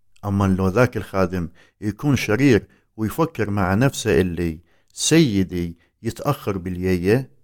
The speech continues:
ويأذي زملائه ويلتهي بالأكل والشرب مع شاروبين الخمر،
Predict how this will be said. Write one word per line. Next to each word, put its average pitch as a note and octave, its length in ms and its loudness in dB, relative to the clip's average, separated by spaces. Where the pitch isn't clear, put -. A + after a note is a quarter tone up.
ويأذي A2+ 600 0
زملائه G2 840 0
ويلتهي A2 640 0
بالأكل F#2 680 -4
والشرب G#2 580 -2
مع A2+ 320 0
شاروبين F#2 560 -4
الخمر، G#2 500 -2